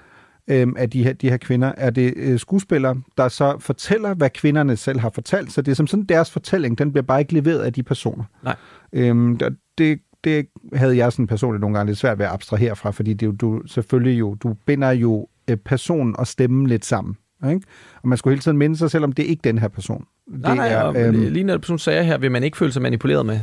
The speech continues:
Speaker 2: Der vil
Speaker 1: Nej,
Speaker 2: man gerne,
Speaker 1: præcis.
Speaker 2: der vil man være sikker på, at man får det så, så, så autentisk som muligt, ikke?
Speaker 1: Og det kan du jo også se, at de har gjort sig mange tanker omkring, fordi de løbende også i, i Channel four dokumentaren forklarer.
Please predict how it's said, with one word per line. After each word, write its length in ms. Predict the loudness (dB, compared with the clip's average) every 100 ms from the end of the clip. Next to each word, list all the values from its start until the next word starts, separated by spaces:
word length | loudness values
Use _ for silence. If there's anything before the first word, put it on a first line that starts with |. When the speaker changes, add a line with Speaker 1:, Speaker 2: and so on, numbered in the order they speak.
| -4
Speaker 2:
Der 80 |
vil 100 | -2
Speaker 1:
Nej, 100 | 0
Speaker 2:
man 100 | 0
gerne, 160 | 0 0
Speaker 1:
præcis. 120 | 0 -2
Speaker 2:
der 60 |
vil 120 | -2
man 120 | 0 -2
være 80 | -2
sikker 200 | 0 0
på, 100 | -2
at 60 |
man 100 | -2
får 220 | -2 0
det 140 | 0 -2
så, 280 | -2 -2 -2
så, 320 | -2 -2 -2
så 140 | -4
autentisk 520 | -2 -2 -2 -4 -4 -6
som 100 | -4
muligt, 280 | -4 -4
ikke? 120 | -6 -6
Speaker 1:
Og 100 | -2
det 120 | 0
kan 140 | 2 2
du 120 | 2
jo 60 |
også 240 | 2 0 0
se, 80 | 0 0
at 120 | 0
de 80 | 0
har 100 | 0
gjort 280 | 0 -2
sig 100 | -2
mange 200 | 0 0
tanker 280 | 0 0 2
omkring, 380 | 0 -2 -4 -2
fordi 200 | -2 -2
de 160 | 2 4
løbende 440 | 6 4 2 0
også 360 | 2 0 -2 -2
i, 100 | -2
i 160 | -2
Channel 300 | -2 0 2
four 180 | 2 0
dokumentaren 540 | 0 0 0 0 -2 -2
forklarer. 480 | -4 -2 -2 -2